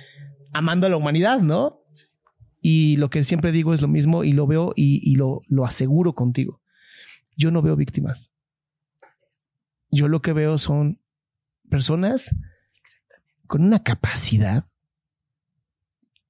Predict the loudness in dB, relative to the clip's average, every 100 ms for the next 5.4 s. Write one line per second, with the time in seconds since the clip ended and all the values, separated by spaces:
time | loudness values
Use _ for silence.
0 | _ _ _ _ _ _ _ -4 -2 0
1 | -2 -6 -8 -4 -4 -4 -8 _ -4 -2
2 | 0 0 -2 -2 -2 -2 -2 -2 -4 -2
3 | -2 0 0 0 0 -2 -4 -10 _ _
4 | _ _ _ _ _ _ -2 0 0 -2
5 | -2 -4 -14